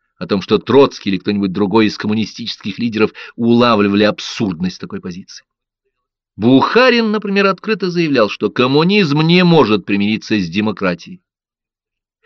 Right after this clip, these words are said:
В тысяча девятьсот двадцать четвертом году на закрытом пленуме Ц К он говорил следующее:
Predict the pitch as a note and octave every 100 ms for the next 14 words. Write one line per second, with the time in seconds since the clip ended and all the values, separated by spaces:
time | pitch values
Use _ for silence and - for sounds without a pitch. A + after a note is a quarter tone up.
0 | - - - - - - F#3 - D#3+ D#3+
1 | D3 D#3+ C#3 D3 C#3 - - C#3+ C3+ C#3
2 | C#3 C3+ G#2+ E2+ _ _ _ G#2+ G#2+ -
3 | D3 D3 C#3 F#2 F#2 A2 G2+ F#2+ F#2 -
4 | F2+ B2+ A2 G#2 G2+ G#2 G#2 G#2 F#2 F#2+
5 | - F#2+